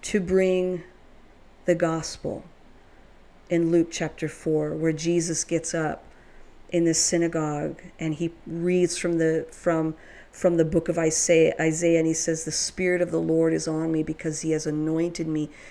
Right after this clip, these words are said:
to preach good news, the gospel to the poor, to heal the brokenhearted, to bring freedom to the captives, to set at liberty those who are bound."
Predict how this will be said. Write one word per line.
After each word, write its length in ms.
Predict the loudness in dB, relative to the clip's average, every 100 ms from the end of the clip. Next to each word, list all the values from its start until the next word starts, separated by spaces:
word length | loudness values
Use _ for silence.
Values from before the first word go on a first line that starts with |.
| -12
to 140 | -4 -4
preach 560 | 0 0 0 -4 -6
good 400 | 4 8 8 6
news, 600 | 4 4 6 4 2 -2 -10
the 200 | 0 0
gospel 480 | 2 -2 -4 -6 -8
to 160 | -6 -8
the 80 |
poor, 500 | -8 -4 -2 -2 -4 -8 -20 -20 -20 -10
to 120 | -6
heal 540 | -6 -6 -2 2 4 4
the 100 | 2
brokenhearted, 960 | 2 0 0 -6 -4 -2 -2 -4 -8 -18 -20 -20 -20 -20 -20 -20 -20 -20 -20 -20 -20 -20 -4
to 140 | -2
bring 400 | 4 4 4 2
freedom 560 | -4 0 2 2 0 -2
to 120 | -4
the 100 | -6
captives, 800 | -6 -10 -10 -8 -8 -8 -12 -16 -18 -14 -2
to 80 |
set 320 | 2 4 4 4
at 100 | 2
liberty 460 | 2 2 2 0
those 680 | 2 6 6 6 4 2 -2
who 140 | -4
are 120 | -4 -4
bound." 760 | -4 -4 -6 -8 -10 -12